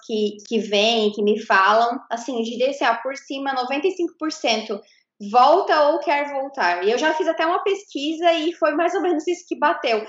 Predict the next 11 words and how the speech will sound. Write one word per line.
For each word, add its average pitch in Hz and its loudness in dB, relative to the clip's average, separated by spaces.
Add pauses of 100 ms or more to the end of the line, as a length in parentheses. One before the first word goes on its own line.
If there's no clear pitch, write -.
(180)
Ou 277 4
a 349 8
pessoa 415 4
já 339 2
tinha 339 -6
passagem 320 0 (220)
ou 320 2
planejava 320 0
voltar 269 -4
em 302 -6
breve. 170 -4